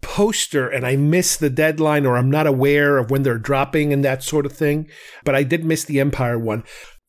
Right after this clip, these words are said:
However, for the Return of the Jedi poster, I was able to snag one, which is a fantastic poster. But let's begin with Empire Strikes Back. First of all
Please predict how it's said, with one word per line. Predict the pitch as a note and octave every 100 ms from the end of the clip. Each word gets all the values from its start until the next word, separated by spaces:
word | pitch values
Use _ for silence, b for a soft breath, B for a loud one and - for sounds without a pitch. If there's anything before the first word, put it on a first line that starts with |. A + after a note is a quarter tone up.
| -
However, | - E3 G#3 D#3+ -
for | - D3+
the | C3+
Return | C3+ G3
of | F#3+
the | C#3
Jedi | B2+ C4 D4 C3
poster, | C#3 A#2+ - A#2+ B2 - _ _
I | B2+
was | C#3+ D#3+ F3+
able | C#3+ C#3 C3
to | C3
snag | - C#3+ C3 G#2+
one, | F#2+ - - b
which | C#3 C3+ C#3 D3+ -
is | C#3
a | C3+
fantastic | C3+ B2+ A#2 C#3 C3+ - A2 -
poster. | B2+ A2 - A2
But | C3
let's | G3 -
begin | - G3 D3 D3 C3
with | B2+ C3 - _ _ -
Empire | C3 C3 A#2+
Strikes | - A2 -
Back. | - D2 - B B - _
First | B3+ A3+ -
of | B2
all | F2+ -